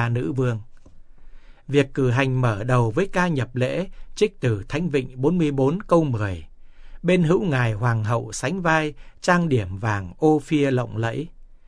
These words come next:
Nhưng lời nguyện đầu lễ và lời nguyện cuối lễ xác định rằng lễ nhớ tập trung vào Đức Maria như là mẹ chúng ta và là nữ vương. Lời tung hô trước phúc âm trong sách bài đọc tiếng Ý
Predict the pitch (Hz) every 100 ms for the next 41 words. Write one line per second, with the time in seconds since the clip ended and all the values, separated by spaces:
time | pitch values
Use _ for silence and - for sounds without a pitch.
0 | - - - - 185 196 139 127 123 135
1 | 131 123 117 117 - 214 135 120 117 110
2 | 120 113 110 147 190 147 190 180 202 214
3 | 180 131 120 117 101 - - - 139 180
4 | 190 175 220 - 123 - 175 165 135 101
5 | 90 117 185 160 147 143 139 135 131 127
6 | - - - 175 170 131 110 90 113 113
7 | - - 160 185 156 147 143 120 98 98
8 | 90 78 87 147 139 131 120 113 - -
9 | - - - - - - - - 135 127
10 | 185 190 175 180 170 214 214 247 - 180
11 | 170 160 170 156 156 - 214 151 107 104
12 | 95 - 139 180 147 147 196